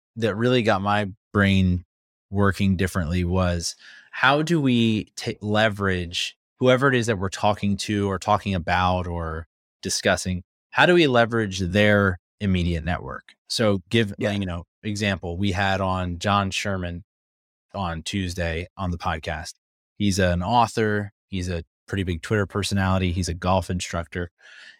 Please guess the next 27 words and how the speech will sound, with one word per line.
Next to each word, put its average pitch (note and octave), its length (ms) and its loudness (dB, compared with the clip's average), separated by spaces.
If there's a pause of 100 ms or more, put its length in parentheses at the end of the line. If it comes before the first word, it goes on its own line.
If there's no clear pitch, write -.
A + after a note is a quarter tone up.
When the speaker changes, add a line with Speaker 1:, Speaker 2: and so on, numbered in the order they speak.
(600)
Speaker 1:
Using C3 400 4
this A#2 240 2
model, G#2 420 4
I'm G2+ 100 -2
not G2 120 -2
saying G2 240 0
we're F2 80 -2
doing F#2+ 300 2
this F2 140 -2
perfectly, E2 580 -4
but, F2 220 -4 (800)
uh, G#2 220 -2
the A2 140 -6
playbook C3+ 520 2
is, F#2 440 -2 (320)
okay, G#2+ 420 2 (580)
John A#2+ 240 4
Sherman's A#2+ 380 2
the, G#2+ 140 0 (100)
you G#2+ 120 -4
know, F#2 180 0
the F#2 120 -4
guest, C3 500 2 (520)
but F2+ 280 2
he A2 160 0
has F#2+ 200 2
sponsors G#2+ 800 -2